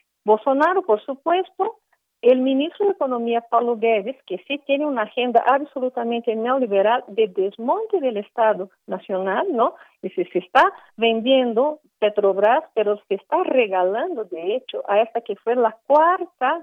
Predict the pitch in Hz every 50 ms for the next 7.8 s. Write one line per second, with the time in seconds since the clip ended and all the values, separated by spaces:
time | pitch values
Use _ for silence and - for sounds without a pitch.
0 | - _ - 240 240 214 196 196 - 214 220 240 - 269 247 233 - - 214 226
1 | - - 277 269 - 240 214 214 202 208 - - 240 254 254 - - - 262 208
2 | 196 196 185 202 208 220 262 311 349 339 262 196 175 175 - _ _ _ - 202
3 | 202 208 208 214 208 - 233 240 - _ _ _ - 202 202 202 - 214 208 -
4 | - - 208 208 220 240 - _ _ _ - 202 180 196 196 196 208 220 226 220
5 | 233 254 - - 208 180 185 190 185 190 196 190 202 196 190 - - - 233 -
6 | _ - 359 370 349 359 - - _ _ _ - 277 339 403 - _ _ _ -
7 | _ _ - - 311 311 - 392 403 392 370 339 330 339 359 392